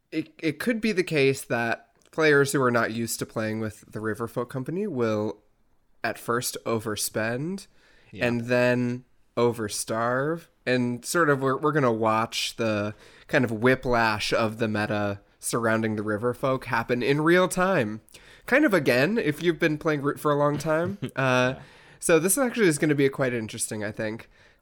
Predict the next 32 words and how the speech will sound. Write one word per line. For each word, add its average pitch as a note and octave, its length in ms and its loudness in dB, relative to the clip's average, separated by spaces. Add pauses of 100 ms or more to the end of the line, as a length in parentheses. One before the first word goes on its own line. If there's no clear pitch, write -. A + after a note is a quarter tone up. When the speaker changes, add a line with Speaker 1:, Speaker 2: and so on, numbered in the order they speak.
(220)
Speaker 1:
Uh, D3 100 -2
the D#3+ 100 4
other A#3+ 180 2
thing F3 100 0
I C#3 40 6
wanted B2 240 4
to A#2 80 -2
say A#2+ 280 2
is A2+ 160 0
that A#2 180 -6
this D3+ 180 -2
is D3+ 100 -2 (140)
a, - 60 -4 (200)
a A2 60 -2
perfect - 540 -6
moment A#2 320 -2
to A2+ 80 -6
appreciate, A2+ 840 -2 (340)
uh, A2 280 0
how B2 180 2
the A#2 80 -2
designers C#3 500 -2
of A#2+ 140 -6
Root G#2+ 360 -2 (260)
have A#2+ 220 -4
to A#2 100 -12
playtest A#2 840 -6 (380)
each C#3+ 220 -6
new C#3 100 0
faction A#2+ 600 -4 (520)
against, C3 560 0
like, A2+ 160 0